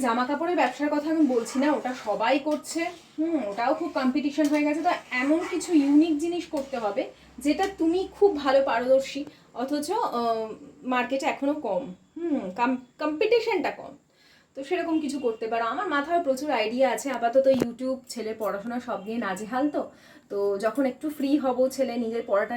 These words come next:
নিজে একটু করতে পারবে, তখন আমি এরকম টুকটাক কিছু করব যেটাতে। তারপর অনেক কিছুই আছে, ধূপ বানানো, সুন্দর সুন্দর অর্গ্যানিক ধূপকাঠি বানানো, এগুলোও কিন্তু ট্রাই করতে, এগুলো শিখতে হয় যদিও, যে ফুল থেকে কীভাবে ধূপকাঠি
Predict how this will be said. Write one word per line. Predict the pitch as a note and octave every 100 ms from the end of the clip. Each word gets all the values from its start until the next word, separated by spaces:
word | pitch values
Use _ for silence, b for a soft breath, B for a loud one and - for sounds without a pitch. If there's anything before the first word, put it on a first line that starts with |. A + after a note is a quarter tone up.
| A#3+
নিজে | A3+ A3+
একটু | - A#3
করতে | G#3+ A3 A3
পারবে, | G#3+ A3+ A3 C#4 _ _ C#4+
তখন | D4 A4+
আমি | D#4+ C4
এরকম | C4+ C4+
টুকটাক | C4+ - C4 D4
কিছু | D4 D#4
করব | C4 C4 D4+
যেটাতে। | C4 B3+ B3+ C4 C4+ B B B B E4
তারপর | G4 F4+
অনেক | G#4 A4+
কিছুই | A4 F#4 B3+
আছে, | A3+ A3+
ধূপ | C4 - A3+
বানানো, | A3+ A3 A#3+ -
সুন্দর | C4+ C#4+
সুন্দর | D4+ C4
অর্গ্যানিক | G#3+ B3 C4 A#3+ G3
ধূপকাঠি | B3+ - - A#3+ C4 B3
বানানো, | G#3+ G#3 G#3 G#3 G#3 b b b
এগুলোও | D#4 F#4+ G#4 D#4
কিন্তু | D4+ D4
ট্রাই | A#3+
করতে, | A3+ A3+
এগুলো | D4+ D#4+
শিখতে | D#4+ - E4+
হয় | C#4+ A#3
যদিও, | G#3 B3 D4+
যে | B3 A3 -
ফুল | D#4 D#4+ C#4+
থেকে | C#4+ C#4
কীভাবে | B3+ B3+ A#3+
ধূপকাঠি | A#3 - A3+